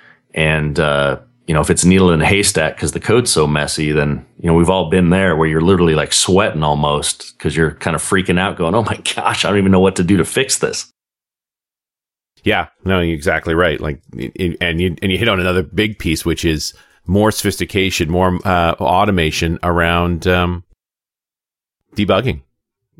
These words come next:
Speaker 2: and
Speaker 1: Yeah.
Speaker 2: testing as whole. Like, we just
Speaker 1: Yeah, and luckily, you know, in the client world, JavaScript specifically, that's gotten immensely better,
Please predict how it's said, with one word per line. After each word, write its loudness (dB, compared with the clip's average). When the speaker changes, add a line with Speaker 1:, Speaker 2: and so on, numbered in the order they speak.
Speaker 2:
and -2
Speaker 1:
Yeah. -12
Speaker 2:
testing 0
as -2
whole. -2
Like, -10
we -8
just -8
Speaker 1:
Yeah, 0
and 0
luckily, 0
you -6
know, 0
in -2
the -6
client -4
world, 0
JavaScript -4
specifically, -6
that's -2
gotten -6
immensely 0
better, -2